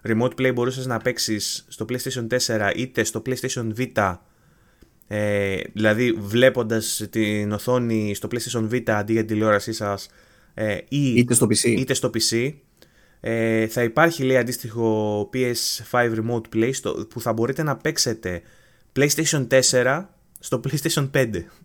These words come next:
Speaker 1: Όμως δεν
Speaker 2: Μέσω
Speaker 1: γίνεται
Speaker 2: Remote Play.
Speaker 1: μέσω Remote Play. Όμως δεν γίνεται το αντίστροφο που θα βγάζει μεγαλύτερο νόημα, για παράδειγμα.
Speaker 2: Μπα-,
Speaker 1: Δηλαδή,
Speaker 2: μπράβο,
Speaker 1: να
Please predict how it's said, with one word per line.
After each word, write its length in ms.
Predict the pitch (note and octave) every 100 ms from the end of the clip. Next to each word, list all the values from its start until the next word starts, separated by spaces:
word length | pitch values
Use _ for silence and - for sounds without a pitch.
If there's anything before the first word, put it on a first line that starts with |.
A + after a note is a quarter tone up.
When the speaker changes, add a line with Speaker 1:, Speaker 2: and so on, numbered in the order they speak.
| _ _ - - - - - - - -
Speaker 1:
Όμως 340 | C#3 E3+ F3+
δεν 160 | F3 C#3
Speaker 2:
Μέσω 240 | A#2+ A#2+
Speaker 1:
γίνεται 180 | G#2 G#2+
Speaker 2:
Remote 140 | F#2+ F2+
Play. 120 | D#2+
Speaker 1:
μέσω 220 | D3 D#3
Remote 280 | D3 D3 C#3
Play. 100 | C#3+ C#3
Όμως 180 | E3+
δεν 100 | D#3+
γίνεται 260 | E3+ F3+ E3
το 80 | D#3
αντίστροφο 440 | D3+ D#3 E3 E3
που 80 | E3
θα 100 | D#3+
βγάζει 200 | D#3 D3+
μεγαλύτερο 440 | D3+ D3 C#3 A#2+
νόημα, 300 | A2 G#2 G2
για 100 | F#2
παράδειγμα. 520 | F2+ F#2 F#2 F2 F2 - - - -
Speaker 2:
Μπα-, 80 | B2
Speaker 1:
Δηλαδή, 220 | A#2+ B2 C3+
Speaker 2:
μπράβο, 160 | G2
Speaker 1:
να 100 | B2